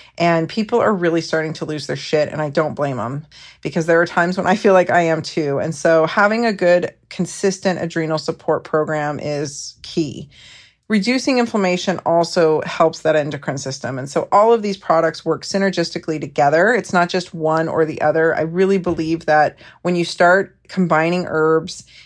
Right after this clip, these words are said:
and you start combining nutraceuticals, um, you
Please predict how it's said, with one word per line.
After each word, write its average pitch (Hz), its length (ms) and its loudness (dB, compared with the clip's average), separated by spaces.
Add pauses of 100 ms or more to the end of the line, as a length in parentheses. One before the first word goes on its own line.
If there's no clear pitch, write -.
(120)
and 160 180 0
you 147 60 -8
start 151 360 0
combining 165 480 0
nutraceuticals, 151 1000 -4 (360)
um, 147 500 -2 (760)
you 170 540 2